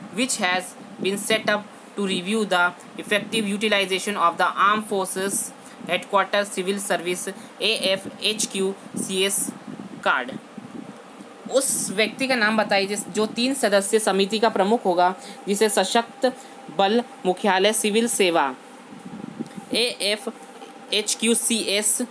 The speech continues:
संवर्ग के प्रभावी उपयोग की समीक्षा करने के लिए स्थापित किया गया है। तो आपका आंसर बनता है लेफ्टिनेंट जनरल शे-, शेकटकर। ठीक है, लेफ्टिनेंट जन-, जनरल शेकटकर।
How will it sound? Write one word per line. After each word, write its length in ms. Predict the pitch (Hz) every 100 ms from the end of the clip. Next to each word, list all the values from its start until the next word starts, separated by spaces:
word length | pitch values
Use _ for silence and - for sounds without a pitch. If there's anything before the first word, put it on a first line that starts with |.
| - - - - - - - - -
संवर्ग 420 | 214 196 202 226 214
के 140 | 220
प्रभावी 520 | 220 196 180 190 226
उपयोग 380 | 190 185 202 202
की 100 | 220
समीक्षा 460 | 214 190 185 - 214
करने 280 | 190 185
के 120 | 180 196
लिए 80 |
स्थापित 400 | 190 185 160 190 -
किया 180 | 185 202
गया 220 | 175 165
है। 200 | 160 160 - - -
तो 60 | 165
आपका 400 | 160 165 - -
आंसर 340 | 160 180 226 214
बनता 260 | 190 190
है 100 | 190
लेफ्टिनेंट 500 | 180 190 220 214 208
जनरल 440 | 180 175 180 185 185 - - - - - - - - - -
शे-, 400 | - 202 - 170
शेकटकर। 640 | 160 196 202 196 - 170 - - - - - - - - - -
ठीक 160 | 233 220
है, 160 | 143 - - - - - - -
लेफ्टिनेंट 520 | 170 190 233 220 208
जन-, 380 | 190 165 - 165
जनरल 260 | 175 185
शेकटकर। 600 | 226 208 180 - - 131